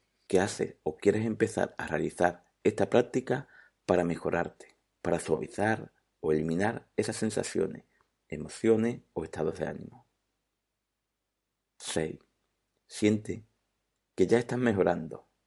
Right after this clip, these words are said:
si es el caso, aunque no sea un gran avance. El camino se recorre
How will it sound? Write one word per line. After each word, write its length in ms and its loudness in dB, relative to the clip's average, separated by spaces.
si 220 0
es 100 0
el 140 -2
caso, 420 -18
aunque 260 2
no 140 4
sea 440 -2
un 120 2
gran 220 4
avance. 520 -8
El 140 2
camino 420 4
se 120 -8
recorre 600 -2